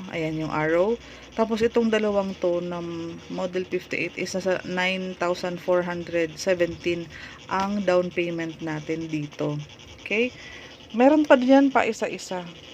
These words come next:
Ito, pa isa-isa. Kung gusto mo, i-, mag-message ka sa akin para bago tayo mag, ah, tripping or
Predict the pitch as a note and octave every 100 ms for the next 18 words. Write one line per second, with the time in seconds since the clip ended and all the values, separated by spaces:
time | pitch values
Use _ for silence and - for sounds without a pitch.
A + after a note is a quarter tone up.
0 | - F3 E3 D3+ - F3 - - - -
1 | - D3 - - - - - - - -
2 | - F3 E3+ E3+ E3 E3 - F3+ F3 E3
3 | D#3+ E3+ A#3 - - - F3+ - G3 G#3
4 | G#3 G3+ G3+ G#3 G#3 - A3 G#3 - G#3
5 | G#3 F3+ E3 E3 D#3 D#3+ F3 - - -
6 | - - G3 G3 G3 G#3 G#3 G#3 G3+ G3+
7 | G3 F#3+ F#3 F3 - - F3+ F3+ - G#3+
8 | G#3 - F3+ F3+ F3+